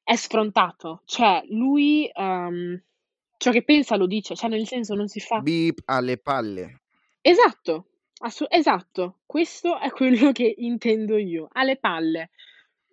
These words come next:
Speaker 1: Pensa una cosa, lui la dice, la
Speaker 2: Ok.
Speaker 1: posta sui social. A lui non frega delle eventuali ripercussioni, lui parla.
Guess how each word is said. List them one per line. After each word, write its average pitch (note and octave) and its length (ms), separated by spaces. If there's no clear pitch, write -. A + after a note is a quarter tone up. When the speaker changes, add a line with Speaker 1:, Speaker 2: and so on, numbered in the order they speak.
Speaker 1:
Pensa D4+ 300
una C4 160
cosa, B3 420
lui B3 140
la A3+ 100
dice, G3+ 320
la G3+ 100
Speaker 2:
Ok. - 0
Speaker 1:
posta A#3 300
sui A3 160
social. F3 600
A A#3+ 100
lui D#4 160
non A#3+ 180
frega G3 640
delle A#3 340
eventuali A3 720
ripercussioni, G3 840
lui A#3 140
parla. E3 480